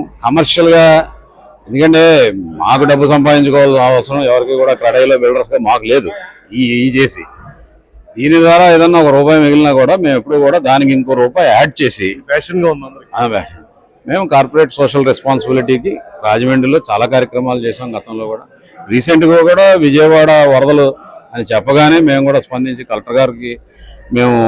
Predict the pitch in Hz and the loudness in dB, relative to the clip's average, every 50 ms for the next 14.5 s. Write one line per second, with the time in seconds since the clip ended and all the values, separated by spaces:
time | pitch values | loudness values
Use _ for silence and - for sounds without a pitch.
0 | 110 107 104 104 101 98 95 98 101 104 107 113 120 113 101 120 117 113 120 120 | 0 0 0 -2 -4 -4 -6 -6 -6 -4 -2 0 -2 0 0 -2 -2 -2 0 -2
1 | 120 113 120 123 127 139 147 160 165 160 151 135 117 113 120 123 123 127 127 123 | 0 -2 -2 -2 -4 -2 -2 -2 -2 0 0 0 0 0 0 0 2 2 2 2
2 | 120 120 113 113 113 113 110 107 110 - 135 143 143 139 139 135 131 131 - - | 2 0 -2 -2 0 -2 -2 -4 -6 -4 -2 -2 0 0 0 -2 -2 -4 -6 -8
3 | 131 123 123 117 123 117 110 110 110 110 117 123 127 127 127 123 120 120 120 120 | -10 -10 -10 -10 -10 -10 -8 -8 -8 -6 -4 -2 -2 -2 -2 -4 -4 -4 -2 -4
4 | 117 113 - 107 101 110 107 120 113 - - 123 117 117 - 120 113 110 113 113 | -4 -4 -8 -12 -12 -12 -12 -14 -20 -16 -12 -12 -12 -12 -14 -20 -20 -18 -16 -16
5 | - 113 113 107 - 113 - - 127 123 123 123 - - 113 101 - - 110 90 | -14 -14 -16 -16 -16 -18 -14 -8 -4 -2 -2 -2 -4 -6 -20 -18 -12 -8 -8 -8
6 | - - - - _ _ _ _ - 98 110 113 120 123 135 135 139 131 123 110 | -10 -12 -20 -20 _ _ _ _ -10 -4 -2 -2 0 0 0 0 2 0 0 -2
7 | 117 113 107 117 120 120 127 123 - - 127 117 113 110 101 95 92 - 98 90 | -2 -6 -6 -8 -8 -8 -8 -8 -8 -10 -8 -8 -6 -6 -8 -10 -12 -12 -12 -12
8 | 90 82 82 85 - _ - 117 123 123 123 123 - - 127 127 131 156 - - | -12 -12 -14 -20 -20 _ -6 -2 0 0 0 0 -2 -4 -4 -4 -4 -4 -6 -10
9 | _ _ _ - - - - - _ - - _ - - - - - - - - | _ _ _ -20 -20 -20 -20 -20 _ -20 -20 _ -20 -18 -18 -18 -14 -10 -6 -2
10 | 196 190 180 170 160 156 156 151 151 147 147 147 160 165 156 151 165 185 220 208 | 0 2 2 4 4 4 4 4 4 2 2 0 0 -2 0 -2 0 2 2 0
11 | 202 190 147 - - - - - - _ _ - - 113 113 120 123 120 113 - | 0 -2 -4 -6 -8 -10 -14 -20 -20 _ _ -10 -4 -2 0 0 0 0 -2 -4
12 | - 135 123 113 104 110 110 120 123 117 - 104 98 104 110 117 117 117 120 127 | -6 -8 -6 -6 -4 -4 -4 -4 -4 -6 -8 -10 -12 -10 -8 -8 -8 -8 -10 -10
13 | 147 - 110 107 117 127 127 110 117 104 - - 135 143 143 123 113 135 143 135 | -12 -12 -12 -10 -8 -8 -8 -8 -8 -10 -10 -6 -4 -2 -2 -2 -2 -2 -2 -2
14 | 135 139 147 156 156 143 135 120 117 | 0 0 0 0 -2 -2 -4 -6 -8